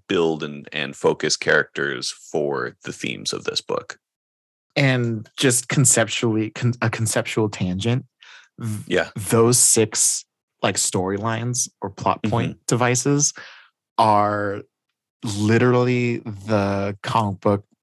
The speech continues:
Speaker 2: that I,
Speaker 1: <laughs>
Speaker 2: sort of comic book that I wrote in my head about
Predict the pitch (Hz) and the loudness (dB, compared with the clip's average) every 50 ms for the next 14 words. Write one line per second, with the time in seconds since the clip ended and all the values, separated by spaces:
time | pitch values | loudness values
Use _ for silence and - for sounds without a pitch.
0 | _ - 95 90 92 - - - 95 92 92 95 95 - - _ _ _ _ _ | _ -2 -2 0 0 -2 -4 -6 -4 -4 -4 -6 -8 -10 -12 _ _ _ _ _
1 | _ _ _ _ _ _ _ - - - - - - - - - 156 160 151 127 | _ _ _ _ _ _ _ -10 -10 -10 -10 -8 -4 -2 2 4 6 6 4 4
2 | - - 135 123 113 110 - - 107 98 - - - 98 98 101 92 104 104 - | 2 2 4 4 4 2 2 0 0 0 -2 -4 -2 0 0 0 0 0 -2 -2
3 | 104 104 101 98 95 92 98 98 92 92 98 - - - 85 - 92 87 87 82 | -4 -4 -4 -4 -4 -2 -2 -2 0 0 -2 -2 -4 -4 -2 -2 -2 -2 -2 -4
4 | 80 | -6